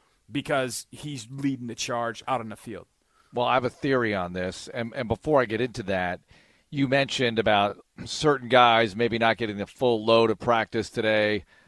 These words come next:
Speaker 2: um, and I think that it's important to point out Bill O'Brien was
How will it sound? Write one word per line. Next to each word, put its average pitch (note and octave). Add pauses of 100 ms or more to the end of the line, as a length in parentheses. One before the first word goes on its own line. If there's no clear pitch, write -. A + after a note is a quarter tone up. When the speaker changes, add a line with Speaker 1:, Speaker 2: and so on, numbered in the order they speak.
(160)
Speaker 2:
um, F#2 (160)
and A2+ (140)
I B2
think D3
that B2
it's A2
important B2
to -
point A#2+
out G#2+
Bill C3
O'Brien C3+
was F#2+